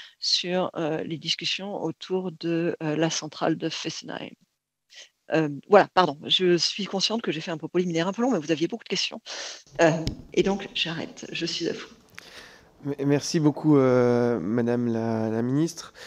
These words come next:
Speaker 2: Euh, aucune difficulté sur la durée du propos liminaire, bien au contraire. Euh, je crois que c'est ce qui nous permet aussi d'entrer dans, dans le sujet et dans la période pendant laquelle vous avez exercé, euh,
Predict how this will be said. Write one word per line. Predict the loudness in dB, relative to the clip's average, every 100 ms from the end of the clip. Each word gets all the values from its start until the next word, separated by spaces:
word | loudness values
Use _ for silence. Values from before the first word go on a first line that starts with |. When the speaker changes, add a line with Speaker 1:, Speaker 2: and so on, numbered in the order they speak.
| -16 -18 -20 _ -6
Speaker 2:
Euh, | -2 0 0 0 -2 -4
aucune | -4 -2 -2
difficulté | -4 -6 -10 -6 -2 0 0
sur | 0 0
la | 2
durée | 0 0
du | -2
propos | -2 -2 -2
liminaire, | -2 0 0 0
bien | 0 -2
au | -2
contraire. | -6 -6 -6 -6 -6
Euh, | -8 -10 -18 -20 -20 -18
je | -6
crois | -4
que |
c'est | -4
ce | -6
qui | -2
nous | 0
permet | 2 2 4
aussi | 2 0 2
d'entrer | 4 4 2 2
dans, | 4 2 2 2 2 2 2
dans | 2 2
le |
sujet | 2 -2 0 4 4 4 2
et | 2
dans | 4
la | 2 2
période | 2 6 4 4
pendant | 0 0
laquelle | 0 0 -2
vous | -2 -2
avez | 0 0
exercé, | 0 -2 -4 0
euh, | 0